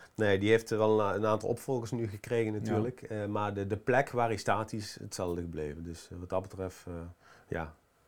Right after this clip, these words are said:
Speaker 1: hoe hij er destijds liep, het tracé is hetzelfde als toen.
Speaker 2: Ja, precies. Ja, dat zijn dan toch de, de donkere randjes van de, van de geschiedenis.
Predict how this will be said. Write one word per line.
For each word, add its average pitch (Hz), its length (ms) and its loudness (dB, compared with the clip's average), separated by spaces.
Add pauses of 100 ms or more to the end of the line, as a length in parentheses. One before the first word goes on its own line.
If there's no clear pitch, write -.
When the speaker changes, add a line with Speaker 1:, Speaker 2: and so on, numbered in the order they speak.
(140)
Speaker 1:
hoe 101 220 0
hij 98 180 2
er 92 120 -6
destijds 104 480 0
liep, 123 180 -2
het 120 100 -10
tracé - 280 -6
is 110 160 -2
hetzelfde 90 440 -8
als 85 140 -12
toen. 82 220 -16
Speaker 2:
Ja, 120 200 2
precies. 113 440 -4
Ja, 107 100 -4
dat 107 100 -4
zijn 117 140 -6
dan 110 100 -6
toch 113 160 -6
de, 113 140 -2
de 113 200 -2
donkere 123 480 2
randjes 135 440 2
van 117 240 0
de, 113 260 0
van 117 160 -6
de 117 60 -2
geschiedenis. 110 680 -2